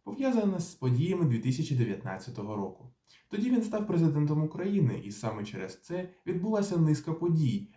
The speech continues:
яка відобразилась на мемній культурі України. А тепер давайте про меми. Власне, я почну про мем про розбійника.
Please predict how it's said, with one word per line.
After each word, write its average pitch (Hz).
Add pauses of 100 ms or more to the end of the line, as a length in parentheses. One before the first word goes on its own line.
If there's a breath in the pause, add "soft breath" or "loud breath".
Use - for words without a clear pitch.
яка 185
відобразилась 117
на 101
мемній 147
культурі 101
України. - (320)
А 139
тепер 220
давайте 135
про 101
меми. 101 (520 soft breath)
Власне, 139
я 135
почну 147
про 107
мем 107
про 101
розбійника. 120